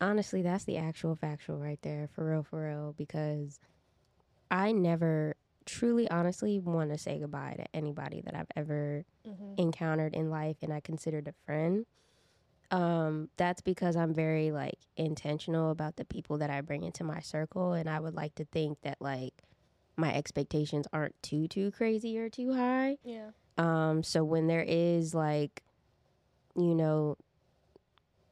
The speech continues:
Speaker 1: unresolvable conflict, I'm just like, "Well, damn, was my discernment off with you? Because I could have sworn, like,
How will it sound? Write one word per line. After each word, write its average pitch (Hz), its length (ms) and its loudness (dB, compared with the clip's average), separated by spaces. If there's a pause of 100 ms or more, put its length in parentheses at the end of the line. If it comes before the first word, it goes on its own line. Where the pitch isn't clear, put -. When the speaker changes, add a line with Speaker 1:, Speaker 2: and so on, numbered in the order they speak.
(120)
Speaker 1:
unresolvable 165 880 2
conflict, 170 640 0
I'm 160 160 0
just 165 220 -2
like, 170 220 -2
"Well, 196 120 -2
damn, 208 340 0
was 160 120 0
my 196 140 0
discernment 202 480 0
off 285 200 -2
with 294 160 -4
you? 320 180 0
Because 220 240 -2
I 240 80 -2
could 254 140 -4
have 202 100 -4
sworn, 240 380 -4
like, - 280 -4